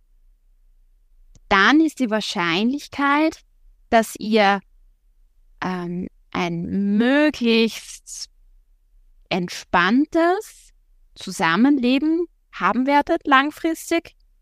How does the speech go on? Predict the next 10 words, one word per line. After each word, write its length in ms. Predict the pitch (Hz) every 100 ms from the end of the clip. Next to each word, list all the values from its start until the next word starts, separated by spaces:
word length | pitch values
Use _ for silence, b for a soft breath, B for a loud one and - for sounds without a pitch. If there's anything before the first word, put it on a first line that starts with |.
| _ _ _ _ _ _ -
viel, 240 | - 311
viel 200 | - 269
größer, 720 | 190 180 180 180 - - 233 403 - _ _ _ _ _ _ _ _ _ _ _ _ -
als 180 | 208 208
wenn's 200 | 220 -
da 80 |
gleich 220 | 226 208 247
mal 120 | 240
Reibungspunkte 720 | 170 180 185 - 175 165 -
gibt. 380 | - - -